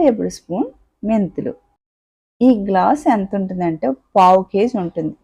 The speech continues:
ఒక గ్లాస్ నిండగా అయితే పావు కేజీ ఉంటుంది. ఇలా అన్నీ వేసుకున్న తర్వాత ఒక రెండు మూడు సార్లు బాగా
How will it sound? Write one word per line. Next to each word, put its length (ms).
ఒక 140
గ్లాస్ 380
నిండగా 340
అయితే 160
పావు 260
కేజీ 300
ఉంటుంది. 340
ఇలా 180
అన్నీ 320
వేసుకున్న 420
తర్వాత 240
ఒక 180
రెండు 240
మూడు 200
సార్లు 220
బాగా 240